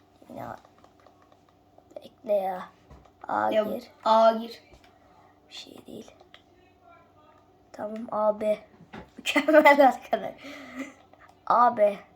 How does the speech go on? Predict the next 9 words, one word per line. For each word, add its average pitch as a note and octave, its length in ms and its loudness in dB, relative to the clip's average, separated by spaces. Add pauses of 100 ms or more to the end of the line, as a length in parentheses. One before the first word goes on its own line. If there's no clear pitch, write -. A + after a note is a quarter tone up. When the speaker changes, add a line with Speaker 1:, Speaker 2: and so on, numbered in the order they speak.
(640)
Speaker 2:
Mük. - 500 -10 (1400)
Speaker 1:
Tamam. G3 500 -14 (380)
A A3 240 2
B G#3+ 120 2
hazır. G3+ 380 -10 (680)
Güzel A3 320 0
kullanıcı F#3+ 440 -8
ismi - 260 -18
koydum. G3 340 -10